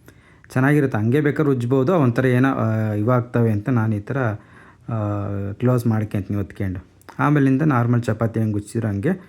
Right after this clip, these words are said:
ಉಜ್ಕೊಬರ್ರಿ. ಇವೇನು ದುಂಡಗೆ ಬರಲ್ಲ, ಟ್ರಯಾಂಗಲ್ ಶೇಪ್ ಇರ್ತವೆ. ಆ, ತೀರಾ ತೆಳ್ಳಗೆ ಉಜ್ಬೇಡ್ರಿ.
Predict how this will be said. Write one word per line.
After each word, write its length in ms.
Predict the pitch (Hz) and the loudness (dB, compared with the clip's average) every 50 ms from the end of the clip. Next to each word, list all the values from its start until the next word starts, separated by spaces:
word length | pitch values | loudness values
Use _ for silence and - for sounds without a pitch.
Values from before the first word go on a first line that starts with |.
| - - - - - - _ - 113 | -20 -20 -20 -20 -20 -20 _ -8 -8
ಉಜ್ಕೊಬರ್ರಿ. 460 | 107 - - - 104 92 104 104 110 | -8 -6 -4 -4 -2 -2 0 0 2
ಇವೇನು 220 | 120 131 143 131 | 2 4 4 4
ದುಂಡಗೆ 260 | 127 127 131 127 135 | 4 4 2 2 2
ಬರಲ್ಲ, 420 | 127 127 127 123 120 117 127 180 202 | 2 2 2 2 2 2 2 0 -2
ಟ್ರಯಾಂಗಲ್ 640 | 175 - - - - 113 113 113 117 117 120 117 | -6 -8 -10 -6 -2 0 0 2 2 0 0 -2
ಶೇಪ್ 280 | 117 - 120 107 104 113 | -2 -2 -2 -2 -2 -4
ಇರ್ತವೆ. 480 | 104 104 - - 107 123 160 165 - - - - _ - - - - - _ _ _ - | -6 -4 -4 -4 -4 -4 -4 -6 -8 -14 -20 -20 _ -20 -20 -20 -20 -20 _ _ _ -4
ಆ, 380 | 117 117 113 113 110 110 107 | -2 -2 -2 -2 -2 -2 -4
ತೀರಾ 440 | 107 - - 147 151 160 165 165 170 | -2 0 0 2 4 4 4 4 2
ತೆಳ್ಳಗೆ 340 | 160 156 147 135 131 127 117 | 2 2 2 2 2 2 2
ಉಜ್ಬೇಡ್ರಿ. 640 | 120 107 107 107 113 104 95 131 180 202 160 - | 2 0 0 0 -2 0 0 0 0 -2 -4 -6